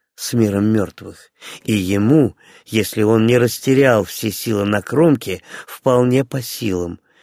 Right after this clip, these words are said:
вернуть, пусть и ненадолго, в этот мир парочку ведьм, которым есть за что не любить нынешних соплеменниц. Ну, а затем они, отомстив,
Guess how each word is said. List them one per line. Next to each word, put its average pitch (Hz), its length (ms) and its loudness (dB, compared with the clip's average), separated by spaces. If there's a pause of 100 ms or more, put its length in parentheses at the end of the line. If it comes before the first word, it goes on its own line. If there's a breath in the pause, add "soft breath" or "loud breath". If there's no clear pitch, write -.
вернуть, 117 640 2 (240)
пусть - 340 -6
и 139 140 0
ненадолго, 120 840 2
в 104 80 0
этот 117 360 -2
мир 127 320 2 (480)
парочку 123 520 -4
ведьм, 113 480 0 (340 loud breath)
которым 123 460 2
есть 123 480 0
за 101 180 -6
что 123 380 -2 (360 soft breath)
не 135 180 6
любить 117 560 0 (260)
нынешних 110 720 2
соплеменниц. 92 1040 -10 (680 loud breath)
Ну, 190 240 2
а 147 160 0
затем 156 600 2 (420)
они, 156 380 2
отомстив, 131 1000 -4